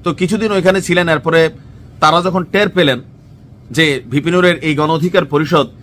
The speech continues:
ইসরায়েলিদের অধীনে চলে, এটা তিনি মানতে পারেন নাই।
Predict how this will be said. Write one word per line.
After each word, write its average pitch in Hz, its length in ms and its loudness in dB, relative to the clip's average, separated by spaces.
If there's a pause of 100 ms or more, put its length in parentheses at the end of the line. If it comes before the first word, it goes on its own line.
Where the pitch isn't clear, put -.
(240)
ইসরায়েলিদের 196 800 2 (140)
অধীনে 170 380 0
চলে, 92 320 -4 (1900)
এটা 143 180 -6
তিনি 143 180 -4
মানতে 131 300 -2
পারেন 98 240 -6
নাই। 82 180 -14